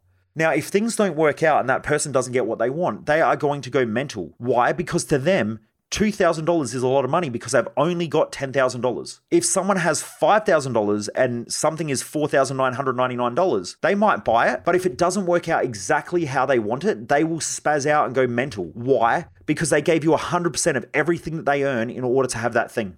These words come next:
And so what I've found is that the best people to deal with normally in business are those who make a lot of money. Let's say they're gonna pay me ten thousand dollars for a day of coaching. They pay the ten thousand dollars, I work with them, they walk away and they go, "Cool, I got one or two things I can implement, I can go use that straight away and I can go make money."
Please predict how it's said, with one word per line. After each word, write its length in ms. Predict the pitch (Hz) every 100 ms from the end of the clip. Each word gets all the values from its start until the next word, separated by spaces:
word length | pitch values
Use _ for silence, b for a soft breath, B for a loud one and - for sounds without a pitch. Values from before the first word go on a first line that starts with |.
| -
And 140 | 143
so 140 | 143 165
what 160 | 170
I've 100 | 185
found 260 | - 175 135
is 120 | 123
that 100 | 127
the 60 | 120
best 280 | 143 151
people 220 | - 156 147
to 80 |
deal 160 | 113 127
with 140 | 156
normally 260 | 135 143 143
in 80 | 110
business 460 | 120 135 214 - - _ -
are 120 | 151
those 200 | 180 175
who 60 |
make 200 | 180 170
a 40 | 175
lot 120 | 180
of 40 |
money. 280 | 180 220 107 _
Let's 240 | - 165 180
say 80 | 175
they're 100 | 160
gonna 120 | 151
pay 160 | -
me 100 | 147
ten 220 | 127 - 135
thousand 260 | 135 123
dollars 240 | 117 110 98
for 140 | 113
a 40 |
day 140 | 104 104
of 80 | -
coaching. 400 | 110 101 82 78 _
They 100 | 139
pay 220 | 135 160
the 60 | 151
ten 200 | 170 160
thousand 260 | 156 151
dollars, 360 | 156 156 170 - -
I 100 | 127
work 300 | 127 147 151
with 80 | 156
them, 240 | 165 151 _ -
they 100 | 135
walk 260 | 143 151
away 140 | 139 156
and 80 |
they 60 | 160
go, 100 | 147
"Cool, 240 | - 190
I 80 | 107
got 180 | 120 127
one 140 | 131
or 80 | 147
two 180 | 143 147
things 220 | 151 143
I 60 | 131
can 120 | 131
implement, 380 | 147 147 165 160
I 60 | -
can 140 | 107
go 120 | 117 127
use 300 | 120 147 143
that 180 | 139
straight 240 | - 160 135
away 160 | 139
and 100 | 151
I 60 | 156
can 120 | -
go 140 | 113 113
make 220 | 104 104
money." 260 | 107 85